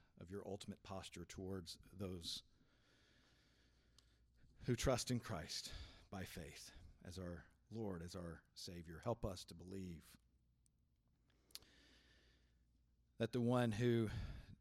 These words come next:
does bid us to follow him is one that can love us that much, not one that simply tolerates us,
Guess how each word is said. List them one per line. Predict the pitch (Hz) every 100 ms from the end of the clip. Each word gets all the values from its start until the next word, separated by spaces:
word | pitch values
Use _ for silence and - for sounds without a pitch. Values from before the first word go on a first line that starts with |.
| 117
does | 123 120 113 - - - 104
bid | 107 127
us | 113 - - - -
to | 113
follow | - 113 117 107
him | 90 92 78 - - - _ _ _ _ _ _ _ - - - - -
is | 104
one | 120
that | 113 -
can | 110
love | 107 107
us | 107 - -
that | 104 87
much, | 92 78 - - - - - - - -
not | 123 139
one | 147 147
that | 139
simply | - 135 - 123
tolerates | - 139 127 120 117 117 -
us, | 107 110 -